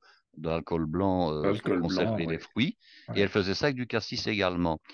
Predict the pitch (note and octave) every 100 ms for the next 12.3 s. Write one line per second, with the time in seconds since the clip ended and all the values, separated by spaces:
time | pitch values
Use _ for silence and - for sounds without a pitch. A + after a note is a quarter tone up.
0 | - - - D#3 E3 A#2+ G#2 - E3+ B2
1 | A#2 - - G2+ - G#2 F2+ - F2+ -
2 | B2 G2 F2 D#2 B2+ D3 E3 - - _
3 | - G#2 A#2 A2+ A#2+ - A#2 A2 A2 G2+
4 | G2+ G2+ D3+ C#3+ - G2 A#2+ A2 G2+ G2+
5 | F#2 - B3+ - F2+ A2+ G2 - E2 D2+
6 | E2+ - _ - - _ - - F2+ G#2+
7 | C3 A2 G#2+ G#2 F#2 - F#2+ G#2 G2+ F#2
8 | E2 D#2+ - - E2+ - F2+ D#2 - -
9 | - - - - F#2 F#2 F#2 G#2 - A#2+
10 | G#2+ F2+ D2+ C#2 F#2+ D3 C#3+ G2 E2 E2+
11 | D#2 F2 E2 F#2 F#2+ D#2 D2+ D2+ D2 C#2+
12 | - A#2+